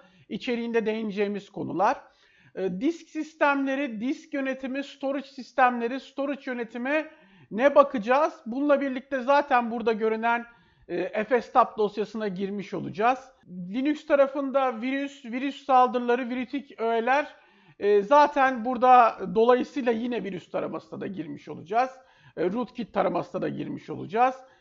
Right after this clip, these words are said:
E, dosya bütünlük kontrolle ilgili tool'lar var, bunlara değineceğiz. E, paket yönetimi zaten burada Ubuntu tarafında A P T, CentOS tarafında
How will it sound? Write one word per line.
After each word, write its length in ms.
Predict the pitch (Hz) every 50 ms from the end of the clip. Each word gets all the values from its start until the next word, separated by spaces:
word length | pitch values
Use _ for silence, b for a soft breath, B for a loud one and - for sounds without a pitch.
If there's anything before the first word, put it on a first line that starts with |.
| b b b b b b b
E, 240 | 180 190 190 190 190
dosya 360 | 302 339 381 - - 330 277
bütünlük 440 | 311 311 311 320 294 294 330 330 -
kontrolle 480 | - 294 285 285 277 285 277 269 262
ilgili 220 | 262 247 254 262 262
tool'lar 520 | 262 - - 269 269 262 262 262 262 254
var, 320 | 240 226 226 240 240 233 208
bunlara 400 | 233 247 240 240 233 240 226 196
değineceğiz. 760 | 185 160 143 143 135 135 147 190 226 262 302 - - _ _ b b b b b b b b
E, 220 | 175 165 170 175
paket 500 | 175 - - 320 320 - 370 - - -
yönetimi 460 | 285 302 311 311 302 - 311 285 294
zaten 600 | 254 220 254 269 285 294 277 330 302 294 277 247
burada 500 | 233 269 262 247 254 262 262 262 254 262 - B B B B B B
Ubuntu 420 | - 254 226 254 285 285 285 302 302
tarafında 560 | 285 269 254 254 262 - 269 247 262 247 226
A 220 | 226 233 233 233
P 160 | - 254 240
T, 400 | 220 - 247 220 190 190 190 - - _ _ -
CentOS 500 | 254 247 269 269 - 277 254 226 - -
tarafında 760 | 254 233 240 220 226 - 220 226 226 214 233 226 214 196